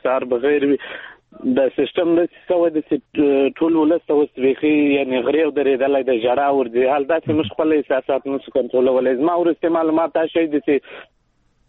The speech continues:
تقریباً، اه، شپږ نیمه بجې وروستي معلومات دا شی دی چې ټوله شپه د کوهي کې کار شوی دی،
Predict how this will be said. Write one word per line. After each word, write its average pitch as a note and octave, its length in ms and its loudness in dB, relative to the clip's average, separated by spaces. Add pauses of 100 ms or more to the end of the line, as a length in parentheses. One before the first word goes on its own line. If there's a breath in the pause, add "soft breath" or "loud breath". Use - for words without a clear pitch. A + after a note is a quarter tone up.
(140)
تقریباً، D3 360 -2
اه، D3 680 0
شپږ C3 340 -2
نیمه E3+ 240 2
بجې C3+ 220 -2
وروستي D3 380 0
معلومات D#3 460 -2
دا D#3+ 120 2
شی E3 160 0
دی D3 120 -2
چې C#3 160 0
ټوله F#3 360 0
شپه D#3 220 -4
د C#3+ 100 -10 (460 loud breath)
کوهي C#3 300 0
کې - 200 -4
کار E3 200 0 (100)
شوی E3+ 260 2
دی، D#3+ 200 2